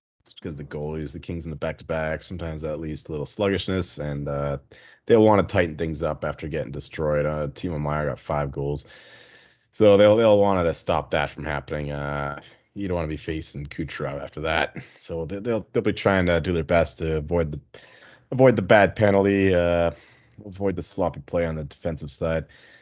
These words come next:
Uh, I, I would lean under here. It's really hard to pick a side. I love the way the Kings been playing the past, uh, week or so, at home at least. Not, not, not so much on Monday, uh, <laughs> against the Sharks,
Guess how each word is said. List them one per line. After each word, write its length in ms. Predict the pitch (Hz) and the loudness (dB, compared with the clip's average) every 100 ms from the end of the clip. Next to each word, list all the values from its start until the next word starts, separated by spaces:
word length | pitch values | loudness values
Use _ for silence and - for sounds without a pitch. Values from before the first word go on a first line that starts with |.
| _ _ _ _ _ _ - | _ _ _ _ _ _ -8
Uh, 320 | 101 95 85 80 | -2 2 2 2
I, 140 | 98 | 2
I 140 | 92 | 4
would 160 | 107 104 | 4 4
lean 180 | 101 98 | 4 2
under 240 | 92 90 | 0 0
here. 140 | 82 82 | 0 -2
It's 260 | 85 85 | -2 0
really 160 | 113 98 | 2 6
hard 160 | 95 | 6
to 80 | 87 | 4
pick 200 | - 90 | -2 -6
a 20 | |
side. 500 | - - 87 85 78 - - - | -6 -2 0 2 -2 -6 -16 -8
I 120 | 98 | -2
love 180 | 98 101 | 0 2
the 60 | 95 | 2
way 140 | 92 | 2
the 100 | 85 | 2
Kings 280 | - 90 82 | -2 -4 -4
been 120 | 78 | -6
playing 260 | - 87 85 | -2 0 -2
the 80 | |
past, 480 | 78 87 87 82 - | -2 0 0 -2 -4
uh, 160 | 85 80 | -4 -2
week 220 | 92 90 | -4 -4
or 40 | |
so, 460 | 90 - 90 87 - - _ _ - | -4 2 4 4 0 -6 _ _ -14
at 260 | 78 76 | -12 -10
home 240 | - 98 85 | -4 -2 -2
at 100 | 69 | -4
least. 280 | 78 78 87 | -8 -8 -8
Not, 180 | 85 | -8
not, 240 | 95 90 - | -6 -8 -6
not 260 | 95 90 | -4 -4
so 120 | - 90 | -2 -4
much 200 | 82 85 | -2 -4
on 120 | 80 | -2
Monday, 520 | 85 82 78 76 73 | -2 -2 -2 -2 -2
uh, 220 | 73 71 73 | -2 -4 -6
<laughs> 100 | - | -10
against 540 | - - - 107 - | -10 -8 -2 -2 -4
the 60 | 143 | -8
Sharks, 420 | - 90 82 - | -4 -2 -2 -4